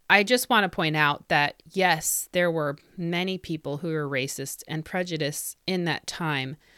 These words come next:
but there were also many people who did not believe those things, and they did speak up. And I,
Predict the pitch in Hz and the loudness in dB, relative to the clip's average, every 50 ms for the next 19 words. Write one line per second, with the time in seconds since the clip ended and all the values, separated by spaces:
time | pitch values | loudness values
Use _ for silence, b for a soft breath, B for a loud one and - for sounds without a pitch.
0 | b b b b b b - - 220 214 - 247 262 262 240 - - 226 254 - | b b b b b b -2 -2 -2 4 4 4 6 6 4 6 6 6 4 4
1 | - 208 185 175 165 160 165 160 - - 160 156 - 151 143 139 143 151 156 175 | 2 0 0 0 0 -2 -2 -4 -4 -6 -6 -4 -2 -2 -2 -2 -2 -4 -6 -6
2 | 160 - 151 147 143 143 135 143 143 139 - 139 135 131 131 - - 139 - - | -4 -4 -6 -4 -4 -2 -4 -4 -4 -6 -8 -8 -8 -8 -8 -8 -10 -10 -8 -10
3 | - - - - 67 - 160 - - _ - 165 156 143 139 135 143 147 156 - | -10 -10 -14 -16 -16 -16 -14 -14 -14 _ -8 -6 -6 -4 -4 -6 -6 -8 -8 -10
4 | - 156 - 170 165 165 - - 190 208 - - - - - - - - - - | -10 -6 -6 -4 -4 -4 -4 -6 -6 -4 -6 -8 -8 -10 -10 -10 -8 -10 -10 -10
5 | _ - b b b b b b b b b b 165 185 202 196 190 196 190 196 | _ -20 b b b b b b b b b b 0 2 4 4 2 2 2 -2
6 | 190 | -4